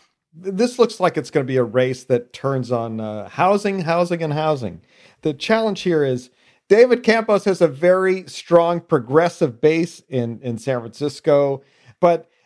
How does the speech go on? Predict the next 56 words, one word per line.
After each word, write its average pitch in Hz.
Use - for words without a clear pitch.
uh, 160
he 190
is 220
going 196
to -
be, 170
I 175
could, 185
I 190
could 185
write 185
the -
first 196
ad 170
of 139
the, 135
of 135
the 151
Haney 175
campaign 160
right 143
now. 165
They're 135
gonna 143
say, 156
uh, 135
a 147
few 175
years 202
ago 214
when 175
David 147
Campos 170
was 165
on 175
the 160
Board 170
of 160
Supervisors, 180
he 180
proposed 170
a 139
temporary 165
moratorium 151
on 135
housing 147
that 131
was 131
not 156
a 143
hundred 151
percent 139
affordable 143
in 123
the 127
Mission 131